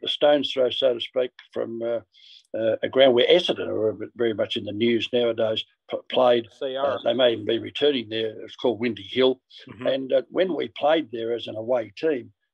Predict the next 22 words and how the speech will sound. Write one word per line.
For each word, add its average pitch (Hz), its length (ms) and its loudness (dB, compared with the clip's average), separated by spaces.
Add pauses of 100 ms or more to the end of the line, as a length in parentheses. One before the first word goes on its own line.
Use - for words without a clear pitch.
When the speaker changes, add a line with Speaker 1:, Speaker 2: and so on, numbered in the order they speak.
Speaker 1:
a - 40 -14
visiting 117 460 -6
team, 139 340 2 (360)
uh, 131 80 4
yes, 143 360 0
we 160 160 -2
would 120 180 -6
invite, 113 420 -2 (100)
uh, 113 140 -2 (540)
um, 117 340 -2 (220)
we 120 200 -2
had 110 100 0
a 104 60 0
rather 110 400 2 (180)
large 117 300 6
backyard, 117 500 2
and 101 100 -4
I 107 100 8
had 117 100 6
a - 40 0
barbecue 120 540 4
designed 113 480 2